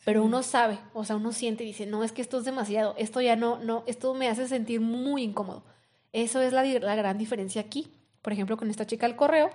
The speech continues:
Speaker 1: pues, que decía, "Es que, ok, creo que es por mi bien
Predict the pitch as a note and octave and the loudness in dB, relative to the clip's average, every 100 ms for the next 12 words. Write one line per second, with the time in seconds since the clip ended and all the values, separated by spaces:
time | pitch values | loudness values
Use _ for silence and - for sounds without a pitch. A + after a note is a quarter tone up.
0 | - _ _ _ - G#3 G3 F#3 G#3 F#3 | -6 _ _ _ -10 -4 -2 -2 0 0
1 | D#3 - _ G#3+ - C4+ C4 A#3 A#3 G3 | -2 -8 _ -12 -8 -2 0 0 -2 -2
2 | F#3+ - - A3 B3 A#3+ - C4+ B3+ G3+ | -4 -4 -2 -2 -2 0 0 0 -2 -2
3 | B3 | 0